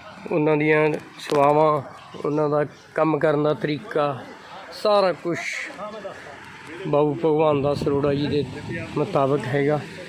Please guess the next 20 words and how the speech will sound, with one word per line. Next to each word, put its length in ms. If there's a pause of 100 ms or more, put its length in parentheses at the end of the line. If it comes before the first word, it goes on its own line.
(760)
ਔਰ 140
ਉਸ, 220
ਉਹਨਾਂ 320
ਦੇ 80
ਪਦ 280
ਚਿੰਨ੍ਹਾਂ 340
'ਤੇ 160
ਹੀ 100
ਚੱਲ 280
ਰਹੇ 280
ਹਨ। 60 (2000)
ਤੇ 520 (1040)
ਅੱਜ 160
ਉਹਨਾਂ 200
ਦੀ 100
ਵਰਸੀ 520
ਹੈ। 120 (760)
ਡੈਂਟਲ 380
ਕਾਲਜ 380
ਸੁਨਾਮ, 520